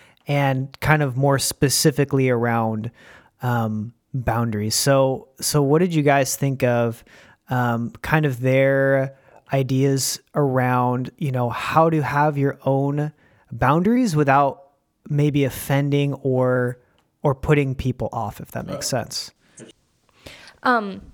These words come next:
Speaker 3: my first, I, uh, had this conversation with my mom recently 'cause there's something in particular that I am starting to feel very passionately about,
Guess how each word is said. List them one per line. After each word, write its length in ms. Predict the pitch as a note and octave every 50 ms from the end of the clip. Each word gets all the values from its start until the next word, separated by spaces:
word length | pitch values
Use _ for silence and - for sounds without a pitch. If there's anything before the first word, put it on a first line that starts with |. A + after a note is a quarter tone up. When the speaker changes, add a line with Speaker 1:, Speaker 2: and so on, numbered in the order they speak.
| - _ _ _ _ _ _ _ _ _ _ _ _ _ _ _ - - _
Speaker 3:
my 200 | - A#3 C#4 D4+
first, 280 | D4 C#4+ C#4+ C#4+ C#4+ - -
I, 300 | A3+ A#3+ B3+ C4 C4+ C4+ C4+
uh, 200 | C4 C4 C4 B3 B3 _ _ _ _ _ _ _ _ _ -
had 260 | - C4+ C#4 - A#3+
this 120 | C4 -
conversation 640 | - - B3+ A3+ G#3+ G3+ A3 - G#3+ G#3 A3+ G3 G3+
with 140 | G3 F#3+ F#3+
my 120 | F3+ F#3
mom 320 | F#3 F3+ F#3 F#3 F#3 F3 F3
recently 440 | F3 E3+ - - - - - -
'cause 180 | - - - F#3+
there's 160 | F#3+ G3+ G3+
something 560 | - A#3 A3 A3 - B3+ B3 B3 A#3+ A#3 A#3
in 160 | - - G#3+ G3+
particular 540 | A3 G#3 - A3 - - G3+ F#3+ F#3+ F#3+
that 120 | F#3 F#3 F3+
I 120 | F#3 F#3 F#3
am 80 | F#3
starting 280 | F3+ - G3 G3 F#3+ F#3
to 60 | F#3
feel 240 | - - F#3+ F#3 F3+
very 240 | F3 F#3 G#3 A3 A3
passionately 640 | A3 - B3+ C#4 D#4 - - A#3+ G#3 - - F#3+
about, 400 | F#3+ F3+ - - F#2 G#2+ - -